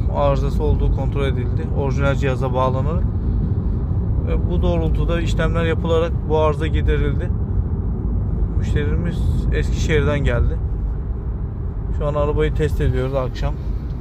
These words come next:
Ee, dükkandan yeni çıktık. İşlemleri yeni bitti. Şimdi testini yapıyoruz. Gayet güzel. Gidişi filan.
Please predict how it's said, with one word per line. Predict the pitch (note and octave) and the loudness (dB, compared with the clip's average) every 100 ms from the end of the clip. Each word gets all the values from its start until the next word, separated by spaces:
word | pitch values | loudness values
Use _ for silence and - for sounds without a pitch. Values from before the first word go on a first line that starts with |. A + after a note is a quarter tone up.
| - - - - - - - - - - - - | -4 -2 -2 -2 -2 0 0 0 -2 -2 -2 0
Ee, | B2+ B2+ | 0 0
dükkandan | A#2 - D3 D3+ | -2 0 0 0
yeni | D3+ C#3+ D3 | 0 0 0
çıktık. | - - - - - - - - - - - | -2 -2 -2 0 2 2 2 2 2 0 0
İşlemleri | - C#3 C3+ C#3 C#3 | 0 -2 0 0 0
yeni | C3+ C#3+ | 0 0
bitti. | C3+ - D3+ D3+ - - - - - - - - - - | -2 -2 -2 -2 -2 -4 -4 -2 -2 -2 -2 -2 0 0
Şimdi | C#3 - | 0 0
testini | C#3+ - D3+ C#3+ | -2 -2 -2 -2
yapıyoruz. | C3 B2+ B2+ - - - - - - - - - - - - - - - - - - - - - - - - - C3+ | -2 -2 -2 0 2 2 2 2 0 2 2 2 0 0 -2 -2 -2 0 0 0 0 2 4 4 4 2 2 2 2
Gayet | C3+ C3+ - C3 | 2 0 0 -2
güzel. | C3 C#3 C3+ - - - - - - | -2 -4 -4 -6 -6 -6 -6 -6 -4
Gidişi | - - - | 0 2 2
filan. | - C3 | 2 0